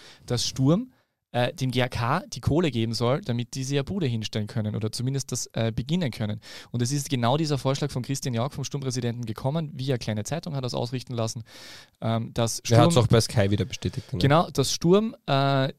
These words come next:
Speaker 1: das, ähm, nicht, äh, nicht den, äh, nicht das Grundstück, aber das Baurecht und das Stadion erwerben könnte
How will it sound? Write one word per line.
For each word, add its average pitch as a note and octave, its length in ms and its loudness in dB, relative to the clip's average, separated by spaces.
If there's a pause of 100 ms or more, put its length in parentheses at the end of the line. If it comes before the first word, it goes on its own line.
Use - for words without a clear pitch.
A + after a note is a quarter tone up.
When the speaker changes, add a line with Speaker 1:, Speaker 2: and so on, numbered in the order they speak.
Speaker 1:
das, - 500 2
ähm, A#2+ 340 -2
nicht, - 400 -4
äh, A#2+ 440 0
nicht - 340 -6
den, A2+ 220 -2
äh, B2 180 -10
nicht B2+ 240 -8
das B2+ 100 -2
Grundstück, - 520 0
aber B2 240 0
das A2 180 -4
Baurecht E3+ 420 0
und A2+ 120 -8
das A#2 100 -4
Stadion C#3 400 -4
erwerben C3 500 -4
könnte E3+ 540 -4